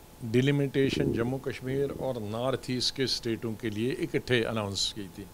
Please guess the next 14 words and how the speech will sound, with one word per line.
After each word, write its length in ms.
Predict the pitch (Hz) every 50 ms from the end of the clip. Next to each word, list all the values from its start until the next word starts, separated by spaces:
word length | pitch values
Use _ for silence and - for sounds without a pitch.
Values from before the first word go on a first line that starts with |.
| - - - - - - - - - - - -
फिर 140 | - 143 127
जो 160 | 123 139 143
ही 120 | 151 180
असम 520 | - - 143 - - - 131 147 165 185 175
का 120 | - 156
election 340 | 131 123 120 107 - - 110
आया 360 | 107 101 98 92 95 113 135 139 - - - - - - - - - - - - -
तो 100 | 170 165
आपने 600 | - - - 135 131 135 139 135 - 143 151 151
कहा, 440 | - 143 127 113 117 123 135 - - - 165
आपने 260 | - 127 123 120 131
उसको 200 | 127 - - -
postpone 520 | 139 - 190 175 - - - 123 113 110 98
किया 280 | 85 - 98 90 85